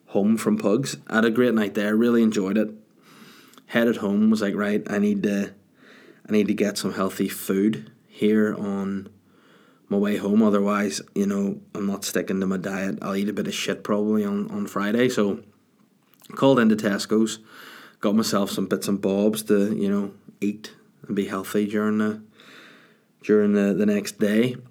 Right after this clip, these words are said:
And while I was there, I was just having me dander through, and I just happened to go into the clothes section.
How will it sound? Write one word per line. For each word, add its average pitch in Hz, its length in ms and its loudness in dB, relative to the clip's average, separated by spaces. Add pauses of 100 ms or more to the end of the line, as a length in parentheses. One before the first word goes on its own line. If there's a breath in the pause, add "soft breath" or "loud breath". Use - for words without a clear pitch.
(120)
And 110 100 2
while 113 120 4
I 113 40 4
was 107 180 2
there, 107 260 2
I - 20 4
was 120 100 2
just 104 340 -2
having 95 260 -8
me 98 100 -2
dander 98 340 -6
through, 104 360 0
and 101 100 -4
I - 20 -2
just 101 140 -6
happened 95 240 -4
to 104 80 -2
go 101 80 -2
into 101 140 0
the 101 100 -2
clothes 104 420 -2
section. 139 500 -2